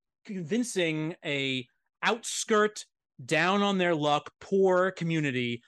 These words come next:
that he's part of this gang, and, uh, by, in doing so, accidentally brings the gang to them, which then uncovers the fact that most, well, not most, but a, a fair amount of people who were living in this community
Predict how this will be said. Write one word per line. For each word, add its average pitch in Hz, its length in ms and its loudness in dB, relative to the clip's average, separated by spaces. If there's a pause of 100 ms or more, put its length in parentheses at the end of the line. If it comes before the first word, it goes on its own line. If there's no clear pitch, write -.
(140)
that 127 120 -4
he's 131 120 -8
part 160 220 0
of 170 80 -2
this 139 140 -4
gang, 127 520 -2 (320)
and, 131 360 -2
uh, 127 260 0
by, 131 160 -2
in 151 380 -6
doing 214 260 2
so, 156 340 2
accidentally 147 440 -4
brings 156 240 -2
the 143 80 -4
gang 135 200 -2
to 175 200 -4
them, 139 320 -2 (260)
which 143 140 -10
then 143 480 -2 (320)
uncovers 147 460 -6
the 127 60 -14
fact 131 360 -6
that 120 180 -4 (240)
most, 190 640 -2 (140)
well, 190 160 -4
not 247 160 0
most, 160 340 -2
but 160 80 0
a, 175 240 -2
a 147 60 -6
fair 254 400 2
amount 190 400 0
of 165 100 -12
people 170 300 -2
who 160 160 -4
were 151 80 -2
living 185 280 0
in 143 80 -2
this 135 120 -8
community 131 500 -6